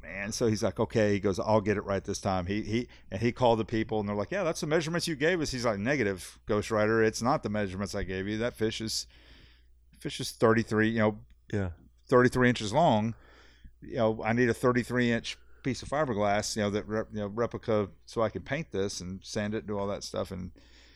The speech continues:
Speaker 1: you know, six months later, I finally, finally
Speaker 2: Got,
Speaker 1: got my
Speaker 2: got,
Speaker 1: mount,
Speaker 2: got your mount back.
Speaker 1: put it up in the house. But yeah,
Speaker 2: Mm.
Speaker 1: it was, that was kinda funny, just looking at that fish, going, "Yeah, that's, that's a, that's a beautiful mount." But, uh, I, I've, I don't ever, ever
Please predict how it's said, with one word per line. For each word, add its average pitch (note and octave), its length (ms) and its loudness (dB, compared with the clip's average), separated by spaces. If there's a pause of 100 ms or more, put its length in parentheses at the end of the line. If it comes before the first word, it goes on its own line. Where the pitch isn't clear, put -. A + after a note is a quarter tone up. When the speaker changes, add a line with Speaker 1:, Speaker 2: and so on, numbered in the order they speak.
(260)
Speaker 1:
you - 60 -10
know, - 40 -10
six - 280 -6
months G#2 200 -6
later, G2 480 0
I F#2+ 60 -8
finally, G2 360 -4 (400)
finally G#2 240 0
Speaker 2:
Got, G#2+ 100 -2
Speaker 1:
got G#2 80 -8
my G2 100 -4
Speaker 2:
got, A2+ 120 4
Speaker 1:
mount, G#2 300 0
Speaker 2:
got A#2 160 2
your G#2+ 120 0
mount G#2+ 220 -2
back. A#2 100 0
Speaker 1:
put A#2 100 4
it A2 60 2
up A2+ 160 2
in G#2 80 -2
the G2+ 80 -2
house. A2 360 2
But G2+ 120 0
yeah, G#2+ 200 8
Speaker 2:
Mm. - 20 4
Speaker 1:
it G#2 80 0
was, G#2 140 -6
that A2+ 200 4
was A#2 120 -6
kinda G#2 180 2
funny, G#2+ 320 0
just G#2+ 220 -2
looking A2+ 220 0
at G2+ 100 -4
that G2 160 -2
fish, A2+ 240 -2
going, G2 380 0 (720)
"Yeah, A2+ 120 0
that's, F3 180 -2
that's D3 220 -2
a, F#2+ 80 -2 (120)
that's - 220 -4
a A#2 60 0
beautiful B2 340 0
mount." A#2+ 340 0
But, G2 140 0
uh, F2+ 180 4 (480)
I, G#2 200 -4 (380)
I've, A#2+ 420 -4
I G#2+ 160 0
don't B2 200 0
ever, A2 240 2
ever A2+ 440 2